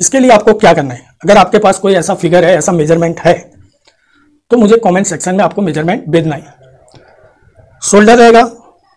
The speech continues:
फुल बस्ट, अपर चेस्ट, क्रॉस फ्रंट और क्रॉस बैक, इतना मेजरमेंट आपको मुझे देना है। तो मैं वो मेजरमेंट पे वीडियो बना के इस टाइप के मेजरमेंट में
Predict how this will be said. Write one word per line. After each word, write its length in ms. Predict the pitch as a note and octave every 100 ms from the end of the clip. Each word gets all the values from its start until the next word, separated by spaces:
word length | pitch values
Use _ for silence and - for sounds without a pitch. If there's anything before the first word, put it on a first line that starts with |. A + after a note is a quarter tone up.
| _ _ _
फुल 160 | A3 A#3
बस्ट, 300 | A3+ A3+ - E3+
अपर 200 | E3 G#3
चेस्ट, 260 | A3 A3+ - _ _ _ _ _ -
क्रॉस 220 | G3+ B3
फ्रंट 320 | A#3 A#3+ B3
और 60 | A#3
क्रॉस 260 | A#3 G3+ F#3+
बैक, 260 | D3+ - _ _ _ _ _ _ _ -
इतना 240 | G#3+ B3+
मेजरमेंट 380 | B3 G3+ A3+ A3+
आपको 240 | F3 G3
मुझे 200 | G#3 E3+ F#3
देना 220 | F3 D3+
है। 160 | - _ _
तो 60 | A3
मैं 140 | G#3 A#3
वो 140 | G#3+
मेजरमेंट 400 | A3 F3+ G3+ G3+
पे 60 | A3
वीडियो 260 | E3 F3
बना 180 | F#3 E3
के 100 | D#3+ A3 - _ _ -
इस 180 | B3+ -
टाइप 220 | G3 F3
के 120 | F#3 G3 A#3 - -
मेजरमेंट 460 | F3 F3+ F#3+ E3+ D#3+
में 140 | G#3